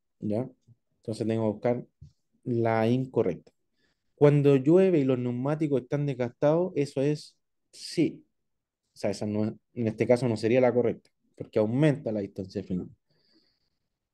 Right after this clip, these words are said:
Cuando la calzada está húmeda, también aumenta. Entonces, la alternativa correcta sería cuando es de noche. Eso no influye, ¿cierto?, en la distancia de frenado. Entonces,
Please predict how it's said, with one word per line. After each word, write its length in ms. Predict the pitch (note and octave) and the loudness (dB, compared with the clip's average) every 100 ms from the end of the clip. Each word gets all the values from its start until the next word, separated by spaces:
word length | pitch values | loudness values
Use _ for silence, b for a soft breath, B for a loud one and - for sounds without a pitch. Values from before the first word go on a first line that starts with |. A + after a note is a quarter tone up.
| _ | _
Cuando 280 | D3 C#3 C#3 | 6 8 10
la 100 | C#3 | 10
calzada 360 | C#3 C3 D#3+ | 8 8 6
está 240 | E3 C#3 C3+ | 8 8 8
húmeda, 520 | F3+ D3+ B2+ D3+ F3+ _ _ | 10 8 8 6 2 _ _
también 840 | - A2 G#2+ G#2+ C3+ D3 A2+ C3 C3 _ _ _ | 2 2 4 4 6 6 4 -2 -10 _ _ _
aumenta. 640 | A2 A2 A2 A#2+ G2 - B2+ | -4 -2 0 0 -2 -4 -6
Entonces, 520 | B2+ A#2+ A#2+ C3+ D3 - _ _ _ _ _ _ _ | -4 -6 0 -2 -2 -8 _ _ _ _ _ _ _
la 260 | B2 A2 G#2+ | 2 4 4
alternativa 560 | G#2+ A2+ A2+ A#2 B2 | 2 0 0 4 4
correcta 440 | A2+ A2+ B2 B2 B2+ | 4 0 -2 -4 -6
sería 480 | A#2+ G#2+ A2+ A#2 - _ | -4 0 0 -2 -6 _
cuando 280 | A#2 A2 A2 | -2 0 0
es 120 | A#2 | 0
de 120 | A2 | -2
noche. 280 | G2+ E2 - _ _ _ | -4 -8 -16 _ _ _
Eso 260 | B2+ C3 C#3+ | -10 -6 -4
no 340 | C3 B2+ C3+ - _ _ _ - | -2 -4 -6 -12 _ _ _ -6
influye, 580 | B2 A2 - C#3 C3 | -4 -4 0 4 6
¿cierto?, 260 | B2+ A#2+ - | 6 2 2
en 60 | A#2+ | 2
la 80 | |
distancia 480 | G#2+ G#2+ A2+ G#2+ A2 | 2 0 -6 -2 0
de 260 | G#2+ A2 - | 2 0 -4
frenado. 420 | _ G#2+ F#2+ D#2 _ _ - _ | _ -4 -4 -8 _ _ -20 _
Entonces, 400 | - G#2 - A2+ | -12 -12 -8 -8